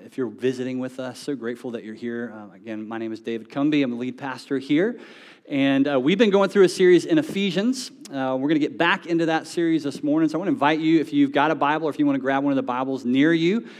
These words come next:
to open up to Ephesians chapter five. Uh, is where we are, Ephesians chapter five, and we're gonna look at one through twenty-one, those verses that we just heard read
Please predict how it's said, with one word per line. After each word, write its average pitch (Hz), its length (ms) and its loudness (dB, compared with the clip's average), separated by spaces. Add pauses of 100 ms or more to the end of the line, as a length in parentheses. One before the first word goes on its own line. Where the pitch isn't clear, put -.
(240)
to 151 100 -2
open 156 240 4
up 160 140 0
to 156 100 0
Ephesians 196 760 0
chapter 180 460 0
five. 156 760 0 (600)
Uh, 139 40 -6
is 131 120 -4
where 156 160 2
we 151 200 6
are, 147 260 4
Ephesians 180 500 -4
chapter 165 380 -4
five, 147 460 -2
and 127 100 -8
we're 139 60 -2
gonna 143 120 2
look 135 140 0
at 120 100 -4
one 131 240 -2
through 131 140 -6
twenty-one, 120 420 -6
those 107 140 -8
verses 117 380 -8
that 113 100 -8
we 107 100 -10
just 107 260 -14
heard 110 180 -8
read 104 360 -4